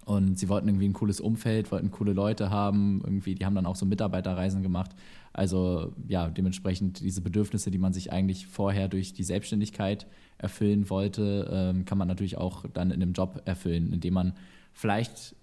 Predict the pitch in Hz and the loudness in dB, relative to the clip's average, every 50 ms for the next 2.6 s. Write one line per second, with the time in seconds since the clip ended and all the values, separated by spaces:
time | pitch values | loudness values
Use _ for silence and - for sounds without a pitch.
0 | _ - _ - - - 92 120 120 113 123 127 - 151 131 120 127 110 - - | _ -20 _ -10 -6 -2 2 4 4 4 4 2 4 2 4 4 2 2 2 4
1 | 117 123 123 104 - 117 104 107 107 117 127 - 127 107 90 104 104 113 123 123 | 4 4 4 4 4 2 4 6 6 4 4 2 2 0 2 4 4 4 4 4
2 | 117 110 - - - 92 113 127 131 135 147 165 | 2 0 -2 -2 -2 0 2 2 2 2 0 0